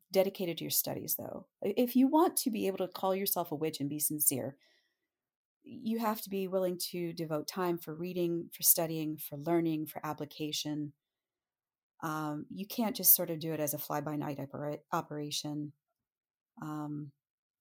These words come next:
you, you can play around with it,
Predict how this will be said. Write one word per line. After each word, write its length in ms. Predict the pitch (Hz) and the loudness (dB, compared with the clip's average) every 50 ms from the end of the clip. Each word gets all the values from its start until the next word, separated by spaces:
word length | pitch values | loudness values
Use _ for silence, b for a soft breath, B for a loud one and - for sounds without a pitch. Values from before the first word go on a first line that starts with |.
| _ _ _ _ _ _ _ _ _ _ _ _ _ _ _ _ _ _ _ - - - _ _ _ _ _ - - - - - | _ _ _ _ _ _ _ _ _ _ _ _ _ _ _ _ _ _ _ -20 -20 -20 _ _ _ _ _ -20 -20 -20 -16 -10
you, 560 | 220 220 233 247 254 247 240 240 226 - - - _ _ - - | -2 2 6 6 6 6 6 4 2 0 -4 -12 _ _ -12 -4
you 200 | 233 226 240 240 | 2 4 4 4
can 280 | - 233 202 196 202 | 4 4 2 2 0
play 400 | 202 - - - - 285 285 285 | -2 -4 -4 2 6 10 10 10
around 500 | 262 226 214 202 208 196 190 190 196 190 | 10 8 8 6 6 6 8 6 4 2
with 300 | 180 185 180 175 - - | 0 0 -2 -2 -2 0
it, 260 | 180 170 165 165 - | 0 0 0 -2 -6